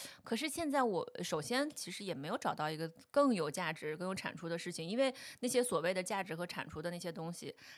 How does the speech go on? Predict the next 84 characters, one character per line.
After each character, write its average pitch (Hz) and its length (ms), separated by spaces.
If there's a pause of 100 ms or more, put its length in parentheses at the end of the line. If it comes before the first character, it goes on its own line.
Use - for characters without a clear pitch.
它 247 100
可 254 100
能 180 100
是 196 120
在 233 140
我 165 200 (300)
人 175 160
生 208 100
的 202 80
其 170 160
中 196 140
一 240 60
条 175 180
支 170 160
线 180 180
上， 151 140
比 151 60
方 156 100
说 180 100
我 175 80
在 180 120
我 160 60
工 170 180
作 202 140
这 156 100
个 156 80
事 - 120
情 165 160
上， - 220 (280)
可 214 120
是 226 100
在 269 140
我 202 80
的 180 80
兴 254 180
趣 233 120
爱 254 180
好 196 180
上， 170 260
我 190 120
就 214 100
是 220 80
希 226 300
望 233 240
在 180 160
我 156 80
的 - 100
兴 190 220
趣 - 80
爱 185 180
好 175 160
上 156 260
有 175 120
一 165 80
个 180 80
产 160 240
出， 151 220
哪 156 180
怕 220 180
它 208 160
就 190 160
是 175 220
一 - 240
些 175 280 (100)
没 165 180
有 185 160
人 156 220
听， 175 400 (320)
我 170 100
至 165 80
少 190 120
把 - 120
这 147 80
个 175 60
声 180 200
音 180 120
留 156 180
在 175 180
了 - 240
这 - 60
个 156 80
电 175 300
波 175 240
里。 185 320